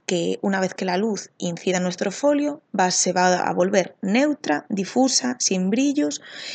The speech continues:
y nos va a iluminar, mm, de manera igual todo el folio que vamos a estar estudiando. Entonces, si hiciéramos un ranking de luces, para que os quede claro,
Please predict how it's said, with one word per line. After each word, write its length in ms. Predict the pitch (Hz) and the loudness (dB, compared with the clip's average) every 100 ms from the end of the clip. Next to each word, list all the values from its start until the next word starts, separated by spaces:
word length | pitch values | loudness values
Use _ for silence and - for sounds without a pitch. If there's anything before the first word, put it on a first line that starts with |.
| - | -2
y 120 | 226 | 0
nos 180 | 214 208 | 2 0
va 60 | |
a 60 | 226 | 0
iluminar, 580 | 220 214 220 233 220 - | 0 0 0 0 -2 -8
mm, 500 | 185 180 175 175 170 - | -4 -4 -4 -6 -8 -6
de 160 | 190 185 | -2 0
manera 880 | 180 190 202 202 196 196 196 196 - _ _ _ 208 | 0 0 0 0 -2 -4 -4 -6 -8 _ _ _ -6
igual 480 | 202 240 285 302 - - - | 0 2 2 0 -6 -18 -2
todo 180 | 202 180 | 4 4
el 80 | |
folio 320 | 170 107 101 92 | 2 2 2 2
que 60 | |
vamos 240 | 175 180 185 | -2 -4 -6
a 20 | |
estar 220 | - - | -6 -6
estudiando. 600 | - - 175 170 160 - _ _ _ - _ - _ _ _ _ _ _ | -6 -8 -8 -6 -8 -14 _ _ _ -20 _ -20 _ _ _ _ _ _
Entonces, 400 | 208 214 202 214 | -6 -4 -6 -6
si 80 | 190 | -6
hiciéramos 400 | - 247 254 - | -4 -4 -4 -2
un 140 | 247 | -2
ranking 440 | 254 254 233 233 220 | 0 0 0 0 0
de 100 | 214 | 2
luces, 340 | 285 269 220 | 0 0 -4
para 220 | - 180 | -2 -4
que 80 | 180 | -4
os 100 | 185 | -6
quede 260 | - 226 226 | -4 -4 -4
claro, 420 | 254 254 262 | -4 -4 -4